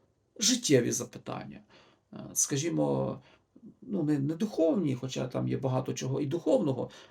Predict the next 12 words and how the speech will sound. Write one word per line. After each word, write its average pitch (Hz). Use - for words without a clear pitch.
але 151
про -
наше 254
життя, 135
про 247
наше 208
минуле, 131
наші 196
спогади, 135
наші 190
інтереси, 139
наші, -